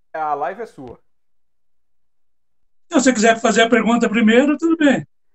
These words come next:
Speaker 1: Não, eu ia perguntar desse, desse segundo livro, se, é, na verdade eu ia falar assim: se você tiver esse segundo livro aí, você que tá assistindo, agora ou posteriormente, se conseguir mandar um, umas, umas fotos, uma escaneada desse livro aí pro Edson,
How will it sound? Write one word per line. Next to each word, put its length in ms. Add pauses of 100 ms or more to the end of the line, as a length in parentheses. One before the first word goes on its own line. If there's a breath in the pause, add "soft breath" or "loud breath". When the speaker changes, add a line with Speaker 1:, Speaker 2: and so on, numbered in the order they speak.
(120)
Speaker 1:
Não, 200
eu 80
ia 80
perguntar 440
desse, 300
desse 320
segundo 420
livro, 360
se, 120 (280)
é, 720
na 100
verdade 260
eu 80
ia 20
falar 180
assim: 260
se 140
você 300
tiver 480 (340)
esse 200
segundo 480
livro 280
aí, 60
você 220
que 80
tá 100
assistindo, 680 (260)
agora 360
ou 40
posteriormente, 760 (300)
se 120
conseguir 420
mandar 340
um, 720 (100)
umas, 380
umas 340
fotos, 480
uma 120
escaneada 520
desse 200
livro 260
aí 80
pro 240
Edson, 380